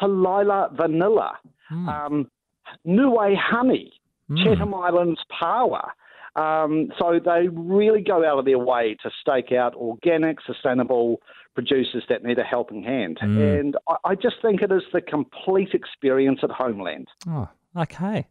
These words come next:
Speaker 2: Well, look, you've convinced me. It sounds great.
Speaker 1: <laughs>
Speaker 2: What grabbed your attention in Commercial Bay?
Speaker 1: Uh,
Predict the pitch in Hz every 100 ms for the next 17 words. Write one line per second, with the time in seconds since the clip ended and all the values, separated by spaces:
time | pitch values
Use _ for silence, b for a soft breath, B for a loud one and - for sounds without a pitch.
0 | _ 175 180 160 123 135 - 143 139 156
1 | - 139 139 95 _ _ 147 - 143 123
2 | - 90 110 - - 151 - - 208 185
3 | 185 208 240 220 190 175 156 175 175 156
4 | 147 143 151 147 120 131 131 - _ _
5 | _ _ _ _ - 147 147 147